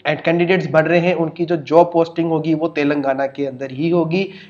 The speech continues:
क्योंकि ये state पीसीएस के अंडर आ रहा है, इसको state, अ, job posting ही कही जाएगी। तो इसके लिए हम देख सकते हैं इनकी official websites के ऊपर इन लोगों ने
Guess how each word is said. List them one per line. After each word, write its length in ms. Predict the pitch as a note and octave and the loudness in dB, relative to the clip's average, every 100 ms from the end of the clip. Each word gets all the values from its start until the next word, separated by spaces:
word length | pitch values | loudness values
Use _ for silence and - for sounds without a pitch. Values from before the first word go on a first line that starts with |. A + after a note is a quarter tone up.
| - | 0
क्योंकि 280 | F#3 F#3 F#3+ | 0 2 0
ये 180 | F#3 | 0
state 440 | F#3 - E3+ E3+ F3 | 0 -2 0 0 0
पीसीएस 420 | D#3+ D#3 D#3+ D#3 | -6 -2 -4 -4
के 100 | D#3 | -4
अंडर 280 | C3+ B2+ D#3+ | -2 0 6
आ 160 | E3 | 8
रहा 160 | E3 E3 | 8 4
है, 160 | E3 E3+ | 2 -2
इसको 280 | E3 F3 | -4 -6
state, 600 | F3 - C#3+ D3+ D3 - | -6 -6 -2 -2 -4 -12
अ, 220 | D3 D3 D3 - _ _ _ _ | -6 -4 -4 -10 _ _ _ _
job 280 | - E3 D#3 | 2 2 2
posting 320 | D#3 C#3 D#3 C#3+ | -6 -8 -8 -6
ही 140 | D3 | -6
कही 360 | D3 - C3 C3 | -8 -10 -8 -8
जाएगी। 460 | B2 A#2+ A2+ A#2 A2+ - - - - | -8 -12 -12 -14 -16 -20 -20 -16 0
तो 120 | F3 | 2
इसके 220 | F3 G3+ | 2 0
लिए 100 | G3 | 0
हम 180 | F#3 F#3 | 2 2
देख 140 | E3+ | 0
सकते 220 | E3+ E3 | 0 -2
हैं 80 | F3+ | 0
इनकी 160 | F3 F3+ | 0 -2
official 360 | D#3 E3 G3 | -2 -2 0
websites 460 | E3+ D#3+ D#3+ E3+ - | 2 0 0 -2 -2
के 120 | - | -2
ऊपर 180 | E3+ F3 | 0 0
इन 220 | E3 E3+ | 0 0
लोगों 280 | E3 D#3+ D#3 | 0 0 0
ने 320 | D#3+ F3+ F#3 | 2 0 0